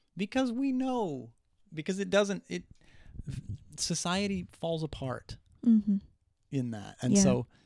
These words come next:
Speaker 1: yeah, giving a little bit of time to that, like, yeah, does he say, "Go and sin no more"? Yes, but what's he talking about really?
Speaker 2: Mm-hmm.
Speaker 1: Is he really telling people,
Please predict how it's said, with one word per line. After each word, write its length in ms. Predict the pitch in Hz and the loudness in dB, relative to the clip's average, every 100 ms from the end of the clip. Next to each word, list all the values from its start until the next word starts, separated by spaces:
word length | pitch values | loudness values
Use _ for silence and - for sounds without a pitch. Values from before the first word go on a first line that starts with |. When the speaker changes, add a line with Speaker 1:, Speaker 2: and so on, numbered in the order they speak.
| _ _ _ _ _ _ _ _ _ _ _ _ - | _ _ _ _ _ _ _ _ _ _ _ _ -6
Speaker 1:
yeah, 200 | 131 110 - _ _ _ _ _ - | -6 -6 -12 _ _ _ _ _ 0
giving 240 | 143 147 | 4 6
a 60 | 139 | 6
little 200 | 131 127 | 6 4
bit 120 | 123 | 2
of 80 | 117 | 0
time 320 | - 120 117 | -4 -2 -2
to 100 | 113 | -2
that, 220 | 113 104 | -4 -6
like, 320 | 110 107 - - _ _ _ _ _ _ _ _ - | -8 -10 -10 -20 _ _ _ _ _ _ _ _ -4
yeah, 180 | 156 120 | 2 4
does 240 | 110 123 | 4 0
he 100 | 135 | 0
say, 220 | 123 123 | -2 0
"Go 220 | 120 117 117 | 0 0 -2
and 100 | 113 | -2
sin 280 | - 117 | -2 -2
no 140 | 117 113 | -2 -4
more"? 420 | 110 110 107 110 _ _ _ _ - | -6 -6 -6 -8 _ _ _ _ -12
Yes, 500 | 110 123 123 107 - | 0 2 2 -2 -6
but 160 | 107 | -6
what's 240 | 113 151 - | -4 -6 -6
he 120 | 165 | -8
talking 520 | - - 117 - 98 | -8 -8 -8 -10 -14
about 260 | 92 101 98 104 | -14 -14 -14 -14
really? 480 | 107 98 98 - - | -14 -14 -16 -20 -2
Speaker 2:
Mm-hmm. 300 | 240 208 202 196 - | 0 2 0 -4 -8
Speaker 1:
Is 160 | 123 | -8
he 120 | 135 131 | -6 -8
really 540 | 120 123 135 147 151 | -8 -8 -6 -8 -10
telling 440 | 147 120 127 135 139 | -12 -10 -10 -12 -12
people, 520 | 139 131 135 131 | -12 -12 -12 -12